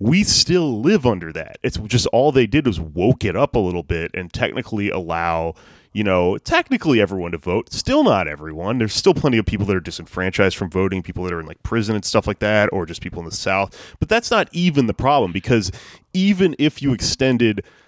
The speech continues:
that system of government, which we are, we live under and we are told is, like, static, like, is the way things are going to be forever and is the way to continue to get to a better society,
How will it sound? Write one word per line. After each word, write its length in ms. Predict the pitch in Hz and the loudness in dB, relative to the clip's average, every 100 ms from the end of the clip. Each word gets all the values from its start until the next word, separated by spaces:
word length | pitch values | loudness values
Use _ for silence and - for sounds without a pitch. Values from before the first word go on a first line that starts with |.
| _ | _
that 480 | 90 107 131 151 - | -4 0 2 0 -2
system 480 | - 156 165 - 123 | -2 2 0 2 0
of 140 | 101 | 2
government, 500 | 120 131 98 80 76 | 2 2 0 -4 -4
which 140 | 104 104 | -4 0
we 160 | 123 | 2
are, 120 | 151 | 4
we 280 | 147 135 147 | 2 2 2
live 160 | 165 127 | 2 4
under 280 | 113 104 104 | 2 2 0
and 160 | 104 | -2
we 120 | 107 | 0
are 80 | 120 | 0
told 520 | 127 - 123 120 117 | -2 -2 0 0 0
is, 160 | - 90 | -2 -4
like, 460 | 95 95 95 - - _ | -2 -2 -4 -8 -10 _
static, 800 | - - 131 135 82 62 50 - - | -6 0 2 4 2 -2 -12 -16 -4
like, 220 | 104 104 | 0 0
is 440 | 92 101 87 95 101 | 0 -2 -4 -6 -2
the 140 | 110 | 0
way 240 | 110 120 123 | 2 4 2
things 240 | 143 120 | 2 0
are 80 | 117 | 0
going 200 | 113 107 | 0 0
to 80 | 95 | -2
be 240 | 110 107 | -2 -2
forever 560 | - 110 107 107 101 95 | -4 -4 0 0 0 -2
and 80 | |
is 100 | 92 | -4
the 100 | - | -4
way 320 | 85 90 95 90 | -4 0 0 -2
to 200 | - 101 | -6 -8
continue 560 | 87 - - 123 101 | -10 -6 -4 -2 -4
to 160 | - 87 | -8 -8
get 320 | 95 107 - | 0 0 0
to 160 | - 107 | -4 -4
a 40 | |
better 360 | 82 95 87 - | -2 -2 -2 -6
society, 720 | 98 120 135 131 98 87 82 | -8 -2 0 0 -2 -6 -8